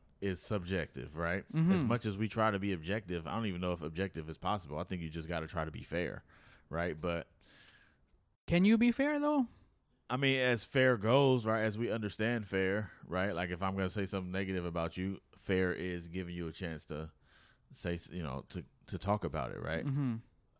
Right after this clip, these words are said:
Speaker 1: So I feel like when I'm reading this and I'm thinking, 'cause I remember thinking, like, "Yo, if the worst thing we could say about you, Kevin Durant, is that you're sensitive,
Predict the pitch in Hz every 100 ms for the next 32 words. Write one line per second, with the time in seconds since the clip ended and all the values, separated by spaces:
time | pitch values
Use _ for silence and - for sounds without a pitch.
0 | _ - - 147 135 123 117 117 - _
1 | _ _ _ _ _ _ - 120 131 -
2 | 147 123 117 110 - - _ _ - 95
3 | 98 98 104 117 110 117 107 98 95 -
4 | 98 98 - 104 92 92 87 92 95 131
5 | 135 110 117 120 101 90 87 85 98 95
6 | 82 80 - 98 92 95 110 117 - 101
7 | 101 87 87 92 87 87 82 90 87 85
8 | _ _ _ - 95 87 85 85 87 -
9 | 80 80 78 - 82 92 90 90 87 87